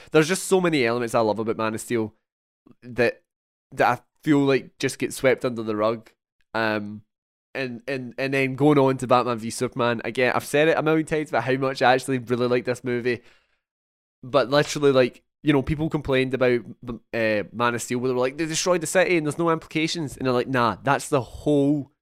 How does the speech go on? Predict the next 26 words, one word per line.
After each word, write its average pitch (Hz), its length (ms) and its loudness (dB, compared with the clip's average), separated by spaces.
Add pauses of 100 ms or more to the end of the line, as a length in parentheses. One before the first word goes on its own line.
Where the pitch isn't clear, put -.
(100)
crux - 540 -2
of 127 240 2
Batman 120 340 0
v 127 140 -6
Superman, 120 600 -4 (320)
is 131 180 4
the 120 80 0
fact - 360 4
that 135 60 -4
he 117 100 -4
destroyed 117 420 -2
a 104 40 -6
city." 113 440 -2 (440)
And 123 160 4
I, 123 100 6
I 139 100 6
just, 139 240 -4
I 104 60 6
really, 147 500 6
I - 60 2
really 143 300 6
liked 131 240 0
those 139 180 0
elements. 135 420 0
And 120 160 -4
then, 120 360 -2